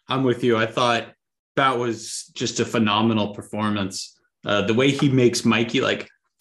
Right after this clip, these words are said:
so charismatic and almost sympathetic, but at the same time, like, a huge piece of shit that you don't like is, like, really not an easy thing to do as an actor. And, uh, I thought he knocked it out of the park.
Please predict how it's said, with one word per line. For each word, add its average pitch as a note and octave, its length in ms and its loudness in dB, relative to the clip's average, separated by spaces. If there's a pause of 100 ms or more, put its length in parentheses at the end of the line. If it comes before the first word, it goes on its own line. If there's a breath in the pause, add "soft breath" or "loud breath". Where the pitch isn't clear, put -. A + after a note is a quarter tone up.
so C#3+ 300 2
charismatic B2 840 2
and G#2 80 -2
almost A#2 380 -2
sympathetic, A#2 540 -2
but G2+ 120 -6
at F#2+ 100 -6
the F#2+ 60 -14
same G2+ 340 -6
time, G2+ 340 -6
like, G2+ 160 -12
a - 120 -16
huge G2 260 -4
piece G#2 240 -10
of F#2+ 80 -14
shit F#2+ 300 -4
that - 120 -8
you G2+ 80 -10
don't G2 240 -8
like G2+ 320 -6 (340)
is, A2 260 -4
like, - 240 -16 (280)
really C3+ 380 0
not C3 460 0
an A#2 80 0
easy A#2+ 320 -2
thing C3 260 -2
to G2+ 100 -2
do D3 380 2 (460)
as A2 240 -4
an G2 100 -8
actor. - 480 -8 (260)
And, G#2 340 -4
uh, G2 220 -10
I G2+ 120 -6
thought G#2 240 -6
he A2 100 0
knocked G2+ 300 -2
it G2+ 100 -8
out G2+ 140 -4
of F#2+ 60 -8
the F#2+ 60 -10
park. - 500 -8